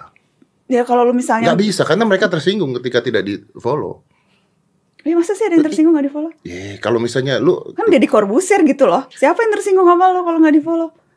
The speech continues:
Speaker 1: Please deh.
Speaker 2: Eh, <clears throat> gini, gini. <laughs>
Speaker 1: Ya lu bilang, "Gue Deddy Corbuzier."
Speaker 2: <laughs>
Speaker 1: Lu siapa gitu?
Speaker 2: Eh,
Speaker 1: Eh,
Speaker 2: lu
Speaker 1: lu follow
Speaker 2: kalau
Speaker 1: gue nggak sih, Ded?
Speaker 2: Lu kayak nggak tahu, gue kayaknya follow lu deh. Coba.
Speaker 1: Kayaknya gue nggak follow lu sih. Lu tersinggung nggak?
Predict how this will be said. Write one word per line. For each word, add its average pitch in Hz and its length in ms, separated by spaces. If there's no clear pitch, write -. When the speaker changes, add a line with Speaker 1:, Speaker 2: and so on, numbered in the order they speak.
Speaker 1:
Please - 240
deh. 196 160
Speaker 2:
Eh, 110 240
<clears throat> 226 60
gini, 123 280
gini. 104 400
<laughs> - 60
Speaker 1:
Ya 240 160
lu 320 120
bilang, 339 200
"Gue 392 180
Deddy 381 220
Corbuzier." 381 560
Speaker 2:
<laughs> - 160
Speaker 1:
Lu 381 160
siapa 539 460
gitu? 320 200
Speaker 2:
Eh, 131 180
Speaker 1:
Eh, - 40
Speaker 2:
lu - 80
Speaker 1:
lu 185 80
follow - 40
Speaker 2:
kalau 156 240
Speaker 1:
gue 381 120
nggak 302 120
sih, 370 120
Ded? 403 140
Speaker 2:
Lu 180 200
kayak - 180
nggak 120 160
tahu, 127 140
gue 123 120
kayaknya 151 220
follow 101 220
lu 104 160
deh. 80 160
Coba. 78 240
Speaker 1:
Kayaknya 262 260
gue 349 100
nggak 233 160
follow 240 200
lu 302 120
sih. 294 160
Lu 302 100
tersinggung 330 340
nggak? - 140